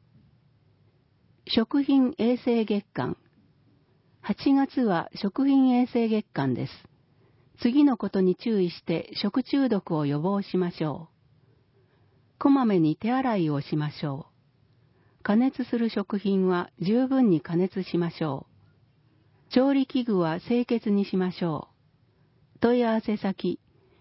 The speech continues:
厚木保健福祉事務所、食品衛生課。電話代表、二二四の一一一一。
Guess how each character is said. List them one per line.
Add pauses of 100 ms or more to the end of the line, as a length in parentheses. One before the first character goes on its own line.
(240)
厚
木
保
健
福
祉
事
務
所、 (280)
食
品
衛
生
課。 (720)
電
話
代
表、 (540)
二
二
四
の
一
一
一
一。